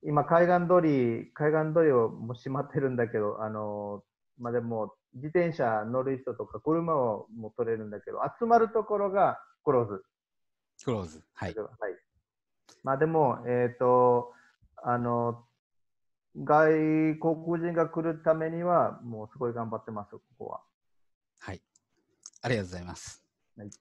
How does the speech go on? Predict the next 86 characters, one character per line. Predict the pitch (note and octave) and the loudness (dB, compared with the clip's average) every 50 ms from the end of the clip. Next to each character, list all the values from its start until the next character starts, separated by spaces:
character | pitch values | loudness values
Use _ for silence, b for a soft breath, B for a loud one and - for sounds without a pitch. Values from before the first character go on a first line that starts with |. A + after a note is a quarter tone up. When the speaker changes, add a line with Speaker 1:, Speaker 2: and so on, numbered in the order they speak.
| _ _ | _ _
Speaker 2:
じ | - A#2 | -4 -2
ゃ | A2+ G#2 F#2+ | -2 -2 -2
あ、 | E2+ - | -4 -4
頑 | - C#3 D3 D3 | 0 0 2 4
張 | D3+ | 2
っ | D#3 | 2
て | - - C3 | 2 0 -4
る | B2 A2+ | -4 -4
と | - A#2+ | -6 -6
い | A#2 | -6
う | A#2 | -6
こ | - B2 | -6 -4
と | - B2+ | -2 0
で、 | B2+ A#2 A#2+ | 0 0 0
早 | - - E3 D3+ | 2 4 4 4
く、 | - - - D#3 D#3+ D#3+ - | 4 2 -2 0 0 0 0
ま | - D#3 D3+ | 2 2 4
あ、 | C#3+ | 4
メ | B2 B2 A2+ | 4 2 0
キ | - C#3+ | -2 -2
シ | C3+ - | -2 0
コ | - C3+ | 2 2
に | C3+ C#3+ C#3 - - | 2 2 2 -2 -4
皆 | C3+ B2+ B2+ C3 B2+ | -2 0 0 0 0
さ | - A#2 | -2 -2
ん | G#2+ | -4
行 | G#2 - | -4 -4
け | - | -4
る | A#2+ C3 | -2 2
よ | C#3+ D3 | 2 2
う | |
な、 | C3 A2+ | 2 0
行 | - _ _ _ _ _ _ - | -2 _ _ _ _ _ _ 0
け | - E3+ | 2 4
る | D#3 | 6
よ | C#3+ | 8
う | |
に | C3 | 8
な | D#3+ | 8
る | F3+ - | 6 6
こ | C3 - | 4 0
と | - G#2+ | -2 -4
を、 | A2 A#2 - - | -6 -6 -6 -2
ま | B2+ A#2+ | -2 -2
あ、 | B2 _ _ _ _ B B B B B | -2 _ _ _ _ B B B B B
祈 | - D3 E3+ | 4 6 6
っ | E3+ - | 6 6
て、 | _ - A#2+ G#2 G2 _ _ _ _ _ - | _ -2 -2 -2 -2 _ _ _ _ _ -6
え | A#2 A2+ A2 G#2 G2+ G2 F#2+ F#2+ F#2 F2+ F2 F2 | -4 -2 -2 -2 -2 -2 -4 -4 -6 -6 -6 -6
ー、 | |
頑 | F#2 A2 A2+ | -2 -2 0
張 | A2+ | 0
り | A2+ A2+ | 2 0
ま | A#2 | 0
し | A2+ - | 0 2
ょ | B2+ | 0
う | A#2+ | 0
と | - F2+ | 0 -2
い | |
う | E2+ | -8
感 | - - E2+ | -6 -6 -6
じ | D#2+ | -6
で | D#2+ | -6
す | - | -8
か | - - | -6 -4
ね。 | - C#3+ C#3 _ _ _ _ _ _ _ - | -4 -4 -4 _ _ _ _ _ _ _ -16
Speaker 1:
は | - A2 | -14 -14
い、 | G#2 G#2 _ | -14 -14 _
そ | - G#2+ | -12 -12
う | |
で | G2+ G2 | -10 -6
す。 | |
Speaker 2:
は | - G#2+ | -4 -4
い。 | G2+ - - _ B D3 B B B B B B B B B | -4 -4 -10 _ B -16 B B B B B B B B B
あ | A#2 | 0
り | A#2+ A2 | 2 2
が | G2+ | 2
と | G2+ | 0
う | F#2+ | -4
ご | G2 | -6
ざ | F2+ F#2 F2+ F2+ | -4 -6 -6 -6
い | F#2 | -6
ま | F2+ F2 | -6 -8
す。 | - - - - - - _ _ _ _ _ _ _ - | -8 -8 -12 -12 -14 -18 _ _ _ _ _ _ _ -20
は | _ _ - - - - - - - F2+ | _ _ -20 -20 -18 -18 -16 -12 -10 -10
い。 | E2+ | -10